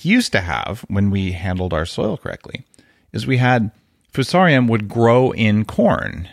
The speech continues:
you know, corn smut or corn rust. And you'd open up the corn, there's some black stuff in there. You probably don't wanna eat it. Although in Mexico, there's a kind of, like, deformed,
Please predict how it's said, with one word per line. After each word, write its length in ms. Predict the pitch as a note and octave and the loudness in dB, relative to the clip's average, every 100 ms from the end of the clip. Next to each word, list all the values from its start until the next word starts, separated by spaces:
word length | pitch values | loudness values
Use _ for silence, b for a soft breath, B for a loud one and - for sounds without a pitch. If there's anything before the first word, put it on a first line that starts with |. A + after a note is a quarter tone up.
| - | -10
you 120 | F2+ | -6
know, 80 | F2+ | -6
corn 360 | - G2+ G2 | -2 0 0
smut 500 | - - A#2+ F#2+ C#2 | -2 -2 0 2 0
or 140 | D#2 D#2 | -4 -12
corn 300 | - E2 D#2+ | -12 -10 -8
rust. 340 | G2 E2 - E2 | -6 -6 -6 -8
And 80 | |
you'd 100 | E2+ | -8
open 300 | D#2 F2 - | -4 -6 -4
up 100 | D2+ | -8
the 100 | - | -8
corn, 440 | - C#3+ D3+ C3+ A2+ | -4 2 4 4 2
there's 160 | E2+ - | 0 -6
some 220 | D#2 D#2 | -8 -6
black 280 | D#2+ D#2 - | -4 -6 -6
stuff 300 | - C3+ - | -2 0 0
in 120 | B2+ | 0
there. 180 | B2 G#2+ | 2 0
You 160 | E2 | -4
probably 240 | - D#2+ D#2+ | -4 -2 -2
don't 100 | D#2+ | -2
wanna 140 | E2 | -4
eat 140 | A2 C3+ | 0 0
it. 160 | C#3 | 0
Although 300 | - G2 G2+ | -2 0 0
in 160 | D2+ F#2 | 0 0
Mexico, 400 | A#2+ - - F#2+ | -2 -2 -2 0
there's 160 | F2 F2+ | 0 -4
a 40 | |
kind 160 | - F2+ | -4 -2
of, 60 | |
like, 180 | F2 F2+ | -2 -4
deformed, 520 | F#2 F2 - F#2 F2+ | -6 -6 -2 0 0